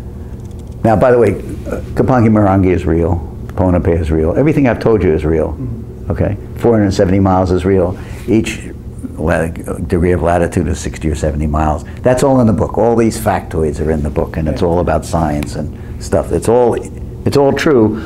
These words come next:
Speaker 1: Of course, the story's not true. Uh,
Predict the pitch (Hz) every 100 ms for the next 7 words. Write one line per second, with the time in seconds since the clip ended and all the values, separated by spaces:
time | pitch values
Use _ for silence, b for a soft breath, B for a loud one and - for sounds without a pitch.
0 | B - 107 - 69 - 87 85 - 62
1 | - - - - - - - - - -
2 | - - - - - B B B B B
3 | B B B B - 104 107 104 107 104